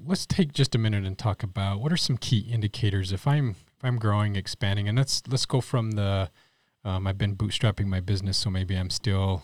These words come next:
working out of my home, my garage, or, uh, a very small location, or maybe even possibly a startup. We'll kind of put those together. What are some key milestones or indicators that say, "Okay, I need to start looking for a larger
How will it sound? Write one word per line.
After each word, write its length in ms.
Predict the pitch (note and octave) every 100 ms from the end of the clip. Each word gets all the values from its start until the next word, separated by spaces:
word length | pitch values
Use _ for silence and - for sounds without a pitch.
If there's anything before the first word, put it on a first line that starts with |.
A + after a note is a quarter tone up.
| -
working 280 | G2+ - F#2+
out 80 |
of 60 | F#2
my 120 | F#2
home, 240 | E2 F#2 F#2
my 100 | F2
garage, 640 | F2 F2 F2 F2 F2 - D3+ -
or, 460 | F#2 F2+ F2+ F2 - _ _ _ _ -
uh, 420 | F#2 F2+ F2 E2+
a 20 |
very 240 | G2+ G2 F#2
small 320 | - F#2+ F2+
location, 720 | F2+ - G2+ F2+ - F#2 F2 - -
or 80 |
maybe 260 | G2 G2+ F#2+
even 160 | F#2 F2+
possibly 420 | - F#2 - F#2
a 40 |
startup. 400 | - G2 F2+ E2+
We'll 80 | -
kind 160 | - F#2
of 80 | -
put 120 | -
those 180 | F2+ F2
together. 380 | E2+ F2+ E2+ - - - - - - - - _
What 80 | D#3+
are 60 | G3
some 260 | - C3+ A2
key 580 | - - C3 A#2+ A2+ G2 -
milestones 800 | - G#2 G2 G2 F#2 - G2 G2
or 60 | G2
indicators 760 | G#2+ G2+ F#2+ G#2 F#2+ F#2+ F2+
that 140 | F2 F2+
say, 240 | - F#2
"Okay, 340 | F2+ - F2+ D#2+ _ _ - _
I 60 | -
need 160 | C#3+ D#3
to 40 |
start 220 | C3 C#3
looking 300 | A2+ A2+ A#2
for 300 | G2 A2 G2+
a 40 | F#2+
larger 500 | G2 G2 G#2 G2